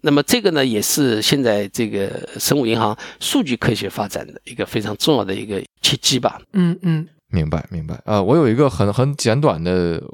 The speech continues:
Speaker 3: 小问题，想听一下您的意见。所以您觉得随着生物银行和医保的关联越来越强，那它最终成为一个医保体系的一部分，甚至说成为国民义务化的这样的一个部分，最终会是一个趋势吗？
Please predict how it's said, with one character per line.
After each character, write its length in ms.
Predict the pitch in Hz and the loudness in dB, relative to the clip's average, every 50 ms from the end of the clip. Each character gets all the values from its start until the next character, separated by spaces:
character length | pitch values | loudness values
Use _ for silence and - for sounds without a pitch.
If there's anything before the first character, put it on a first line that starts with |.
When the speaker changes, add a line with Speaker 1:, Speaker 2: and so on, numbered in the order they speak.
| - - | -16 -10
Speaker 3:
小 180 | - - 107 90 | -4 -2 0 0
问 180 | 101 120 117 | 0 0 -2
题， 160 | 101 95 95 95 | -2 -4 -4 -2
想 280 | - - 80 76 76 - - - - - - | -2 -4 -4 -4 -8 -12 -16 -20 -20 -20 -12
听 180 | - - 107 | -6 -4 -4
一 40 | 104 | 0
下 120 | 101 110 98 | 0 0 0
您 160 | 87 87 87 | 0 0 -2
的 80 | 90 | -2
意 100 | 107 113 | -2 -2
见。 160 | 98 90 90 82 | -2 -2 -2 -2
所 160 | - 104 120 | -2 0 0
以 140 | 139 135 107 | 0 0 0
您 220 | 92 92 98 123 | 0 -2 -2 -2
觉 180 | 123 117 90 92 | -2 -2 0 0
得 100 | 110 113 | 0 0
随 280 | - - - 85 85 | -2 -2 -2 -2 -2
着 340 | 110 135 139 135 120 107 92 - _ _ _ | 0 2 4 4 4 4 2 0 _ _ _
生 160 | - - 156 151 | 0 2 2 4
物 40 | |
银 80 | 127 127 | 4 4
行 140 | 131 123 120 | 4 4 4
和 100 | 117 127 | 4 2
医 140 | 135 143 156 | 2 2 2
保 180 | 139 113 - | 0 0 0
的 80 | - 87 | -4 -2
关 220 | - 120 123 127 | 0 0 0 2
联 160 | 113 101 107 | 0 0 0
越 80 | 117 117 | 0 0
来 100 | 101 104 | 0 0
越 140 | 110 107 92 | 0 0 -2
强， 360 | - - - 92 82 82 95 | -2 -4 -6 -6 -6 -6 -4
那 200 | 107 117 110 98 - - - - - - - _ | 0 0 0 0 -2 -4 -12 -20 -20 -20 -20 _
它 160 | - - 135 | 0 0 2
最 100 | 127 139 | 2 2
终 200 | 127 120 131 139 | 0 0 0 -2
成 180 | 131 - - 107 | -2 -4 -4 -2
为 160 | 107 120 120 | 0 0 0
一 100 | 120 120 | 0 -2
个 360 | 120 131 123 104 95 90 85 - - _ _ | 0 0 2 2 2 0 -2 -4 -10 _ _
医 120 | - 165 175 | -2 2 4
保 160 | 156 131 139 | 4 4 4
体 120 | - - | 2 -2
系 140 | 92 101 104 | -4 -2 0
的 60 | 92 | 0
一 100 | 90 95 | 0 0
部 140 | 117 127 117 | 0 -2 -2
分， 160 | 101 104 92 | -2 -2 -2
甚 100 | 95 107 | -2 -2
至 80 | 104 101 | -2 0
说 100 | 110 110 | 0 0
成 200 | - - 110 104 | 0 -2 0 0
为 100 | 107 117 | 0 0
国 160 | 110 - 104 | 2 2 2
民 180 | 107 113 127 143 | 2 2 2 0
义 60 | 151 | 0
务 160 | 131 120 113 | 0 0 0
化 220 | 110 147 139 123 | 0 2 2 4
的 80 | 101 90 | 2 2
这 100 | 82 98 | 2 2
样 100 | 90 85 | 2 2
的 80 | 82 82 | 2 0
一 60 | 85 | 0
个 80 | 87 | -2
部 160 | 90 - 110 98 | -2 -2 -4 -2
分， 180 | 104 92 82 | -2 -2 0
最 120 | 87 101 92 | 0 -2 -2
终 180 | 98 98 101 | 0 -2 -2
会 100 | 101 117 | -2 -2
是 140 | 98 - 92 | -2 -2 -2
一 60 | 85 | -2
个 120 | 82 87 85 | 0 -2 -2
趋 200 | - - - 113 | -2 -4 -4 -4
势 140 | - - 98 | -4 -4 -6
吗？ 120 | 82 78 | -6 -6